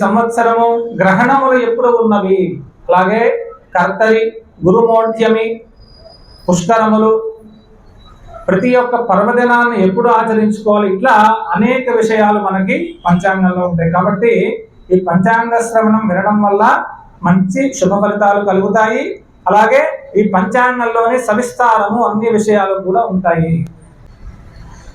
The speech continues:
అయితే ఈ సంవత్సరము రాజు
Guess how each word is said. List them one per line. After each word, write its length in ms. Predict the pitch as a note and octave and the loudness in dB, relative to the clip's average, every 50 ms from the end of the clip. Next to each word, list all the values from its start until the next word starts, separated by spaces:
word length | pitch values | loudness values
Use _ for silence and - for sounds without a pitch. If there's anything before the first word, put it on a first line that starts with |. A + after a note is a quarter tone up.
| - G3+ | -2 0
అయితే 220 | B3 B3 B3+ A3+ G3 F#3 F3 F#3+ F#3 - - - - - - - - - - - _ - - _ _ G3+ A#3 | 2 2 4 4 4 4 4 2 0 -4 -8 -12 -16 -20 -20 -20 -20 -20 -20 -20 _ -20 -20 _ _ 0 0
ఈ 20 | B3 - A3 | 2 0 0
సంవత్సరము 800 | - - A#3+ B3+ C4+ C4+ C4+ - - C4 B3+ B3 B3 B3+ B3+ A3 G3+ G#3 A#3 - - - - - - - - _ _ - D#3 - E3 | 0 0 2 2 0 0 -2 -2 0 0 2 2 2 2 2 2 2 0 0 -2 -6 -10 -14 -20 -20 -20 -20 _ _ -2 0 2 4
రాజు 400 | F3 F#3+ - - G#3+ A#3+ G#3+ | 4 4 4 4 2 2 0